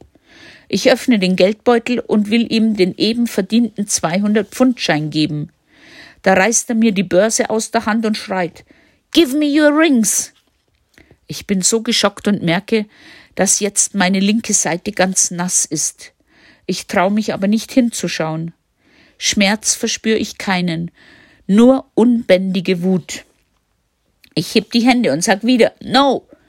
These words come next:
Und da sticht er zweimal auf meinen Bauch ein. Zum Glück aber mit dem Messergriff. Ich merke, wie sein Messer in meinem,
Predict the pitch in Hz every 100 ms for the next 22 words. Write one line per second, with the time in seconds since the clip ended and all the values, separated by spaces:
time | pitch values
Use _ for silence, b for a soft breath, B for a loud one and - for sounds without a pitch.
0 | b b b - 175 185 - 254 - 196
1 | 180 - 175 208 214 - 214 - 208 214
2 | 220 208 170 165 - 147 160 165 - b
3 | b b b b - - 202 190 233 262
4 | - - - 180 190 196 - 208 202 185
5 | 190 - 196 - 202 - - - - _
6 | _ _ _ b b b b b b _
7 | 208 - 196 190 208 - 226 214 - 190
8 | 190 196 - 233 208 202 170 185 190 208